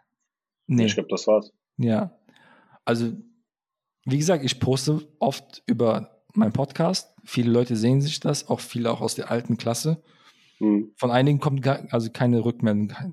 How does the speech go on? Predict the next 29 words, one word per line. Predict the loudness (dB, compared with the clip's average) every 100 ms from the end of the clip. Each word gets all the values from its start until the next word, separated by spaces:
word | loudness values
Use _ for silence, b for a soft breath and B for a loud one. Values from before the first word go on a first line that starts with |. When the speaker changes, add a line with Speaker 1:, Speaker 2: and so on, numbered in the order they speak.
| -2
Speaker 1:
keine | 2 2 4
Reaktion, | 0 0 0 2
weiß | 2 0
ich | -2 -4
nicht. | -6 -8
Vielleicht | -6 -4 -4 -10 _ 0
Speaker 2:
Krass. | 0 0
Speaker 1:
wissen | -2 2
die | 2
auch | 2 0
nicht, | -2
was | -4 -4
Podcast | -8 -6 -10 -10
ist. | -14 -16 _ _ _ _
Kann | 0 2
ja |
sein, | 4 2
also | 2 0
ma-, | 0 -2 B B
nicht | -4 -2 0
jeder | 2 2
hört | -2
Podcast. | -4 -8 -4 -4 -4 -10 _ _ _ _ _ _ -10
Speaker 2:
Ja, | -6 0 2 2
Speaker 1:
Und | 2
Speaker 2:
also | 0 2 0 -2 -10 -2
keine | 2 4 6
Reaktion, | 6 4 0 0 4 4 4
also | 2 2 0 0